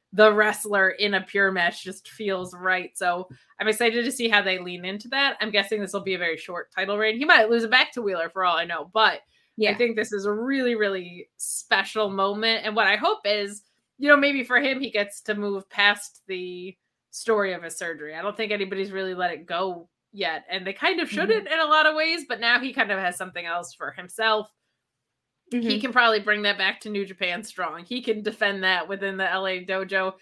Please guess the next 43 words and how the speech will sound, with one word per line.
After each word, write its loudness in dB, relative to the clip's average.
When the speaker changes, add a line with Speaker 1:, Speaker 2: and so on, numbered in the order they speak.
Speaker 1:
doing 4
so 6
under 4
Pure -2
Rules. -4
Like, -4
what 2
a 4
fun -4
device 2
that -4
follows 0
that 0
belt 0
other -2
places -6
too, -6
because -6
Pure -2
Rules -2
is -6
such -6
an -10
interesting -12
style -2
match. -12
So -6
really, 2
really, 0
really -2
great -6
stuff -4
here. 2
And 0
I, 4
I'm 6
with 0
you. -8
This -2
Wheeler -4
Yuta -2
heel -2
run, -2